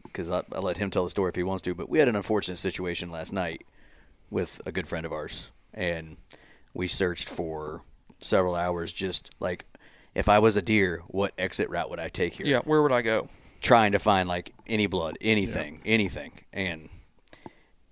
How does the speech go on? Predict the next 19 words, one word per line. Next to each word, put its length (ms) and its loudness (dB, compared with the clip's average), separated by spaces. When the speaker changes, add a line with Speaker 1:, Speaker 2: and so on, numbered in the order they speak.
Speaker 1:
the 160 4
best 360 4
thing 260 2
for 140 2
him 360 4
would 160 -4
be 120 -6
for 200 -2
that 140 -2
deer 140 -8
to 80 -12
show 180 -4
back 220 -8
up 140 -6
on 120 -10
camera 200 -10
Speaker 2:
Yep. 120 2
Speaker 1:
here 180 -6
soon. 240 -8